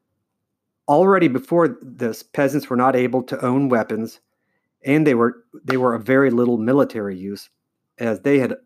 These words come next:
little training, and these were now days of professional soldiers and cannons.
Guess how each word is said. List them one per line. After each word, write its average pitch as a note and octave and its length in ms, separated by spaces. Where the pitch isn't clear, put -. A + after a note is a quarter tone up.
little D3 300
training, A2 500
and A#2 120
these C3+ 200
were C3 100
now B2 200
days A2+ 380
of A#2+ 160
professional B2 540
soldiers G#2 560
and G2 140
cannons. G#2 560